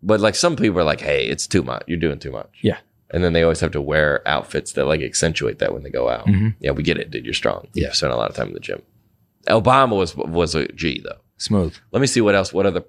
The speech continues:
Speaker 1: uh, qualities I would want in a president. Fit. I mean, I don't want him to be, to die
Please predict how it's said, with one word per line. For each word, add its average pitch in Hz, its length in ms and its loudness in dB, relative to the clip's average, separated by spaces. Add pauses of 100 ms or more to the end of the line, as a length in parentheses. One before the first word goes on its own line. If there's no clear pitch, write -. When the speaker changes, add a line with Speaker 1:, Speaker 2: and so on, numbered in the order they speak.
(140)
Speaker 1:
uh, 82 280 0
qualities 85 520 0
I 73 80 -2
would 71 100 -4
want 73 220 -4
in - 20 -12
a - 60 -16
president. 60 480 -8 (540)
Fit. 104 520 2 (260)
I 123 120 0
mean, 117 100 4
I 110 80 4
don't 113 140 4
want 104 140 2
him 87 80 -2
to 85 100 2
be, 76 320 -2
to - 180 -12
die 73 560 -6